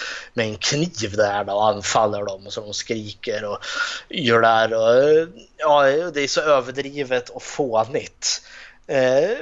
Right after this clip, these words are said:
men så förstår vi att det här är tydligen en film i filmen. För det är en film som, <laughs> för det panorerar ut.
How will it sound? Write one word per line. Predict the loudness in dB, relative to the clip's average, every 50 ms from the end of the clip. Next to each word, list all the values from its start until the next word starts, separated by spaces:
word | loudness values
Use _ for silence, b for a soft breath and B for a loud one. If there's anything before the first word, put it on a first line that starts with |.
| -10 -12
men | -2 2 2 2 4
så | 2 0 -2
förstår | -2 -2 -4 -4 -2 0 2 4 4 2
vi | 2 2 2 2
att | 0 0 -2 -2 _
det | -2 0
här | 2 2 2 0
är | -2
tydligen | -6 -8 -8 -8 -8 -8 -8 -8 -6
en | -4 -6 -6
film | -4 -4 -2 -2 -2 -2 -4 -4 -4 -4 -4 -4 -6 -8 -10 _ -10
i | -10 -10 -8 -10 -8 -6 -6 -6 -6 -8 -6
filmen. | -4 0 2 4 4 4 2 2 0 -2 -4 -4 -10 -14 -14 -14 -16 -16 -14 -14 -14 -14 B B B B B B B B B
För | 0 0 4
det | 4 6 6
är | 6 6
en | 4 2
film | -2 -2 0 0 0 0 -2 -2 -4 -4 -2
som, | -4 0 2 4 4 4 2 -4 -6 -4 -4 -4 0 0
<laughs> | 0 0 0
för | -6 -6
det | -6 -4
panorerar | 0 0 0 0 0 -2 -2 -2 0 0 -2 -2
ut. | -2 -4 -6 -8 -10 -12 -12 -10 -10 -10